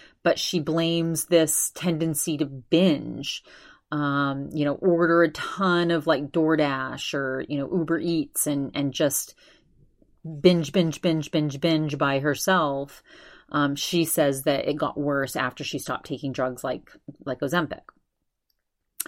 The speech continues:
Uh, another side effect is dizziness.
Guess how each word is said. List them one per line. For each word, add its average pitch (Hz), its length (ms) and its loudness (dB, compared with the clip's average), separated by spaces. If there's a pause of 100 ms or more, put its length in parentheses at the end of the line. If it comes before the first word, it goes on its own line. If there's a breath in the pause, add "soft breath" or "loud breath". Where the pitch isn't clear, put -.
(400 loud breath)
Uh, 165 300 2
another 185 520 6
side 190 340 0
effect 190 300 0
is 185 120 -2
dizziness. 175 880 0